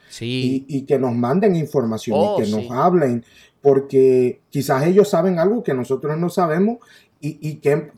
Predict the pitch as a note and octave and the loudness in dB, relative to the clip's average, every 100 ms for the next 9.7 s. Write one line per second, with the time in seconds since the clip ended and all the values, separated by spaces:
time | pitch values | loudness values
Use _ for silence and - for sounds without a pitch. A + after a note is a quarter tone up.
0 | _ F3+ F3+ G3+ G#3+ A#2 - C#3+ C3 D3+ | _ 0 4 4 4 0 -6 -6 -4 -2
1 | C3 D3 F#3 F#3 F#3 F#3 F3+ F3 - - | -2 -2 0 0 0 0 0 -4 -10 -20
2 | - - E3+ - D#3+ F3+ - A3 G3+ - | -16 -4 -4 -4 -8 -6 -6 0 0 0
3 | D#3 D#3+ E3+ F3 D3+ A#2+ A#2+ - G#2+ G#2+ | -2 -2 -2 -4 -4 -4 -6 -6 -6 -4
4 | A#2 A2 A#2 A#2 A#2 C#3 C#3+ E3+ - B2 | -6 -6 -4 -2 0 -2 -2 -6 -4 -6
5 | A#2+ A#2 - B2 A2+ A2 B2+ D3+ - D3 | -4 -6 -6 -6 -6 -6 -6 -8 -6 -2
6 | C#3 B2+ B2+ A#2+ B2 C3 B2 B2+ A#2 G#2+ | -2 -2 -6 -6 -6 -4 -4 -6 -6 -12
7 | - _ - _ - F3+ G3+ G3+ G3 D3+ | -14 _ -20 _ 0 4 4 4 2 -2
8 | C#3 - A#2+ A#2 B2+ - D#3 D3 C#3 D#3+ | -4 -4 -8 -6 -10 -8 -12 -8 -8 -6
9 | F3+ G3+ F#3 E3 E3+ F3+ - | -6 -4 -4 -4 -6 -6 -8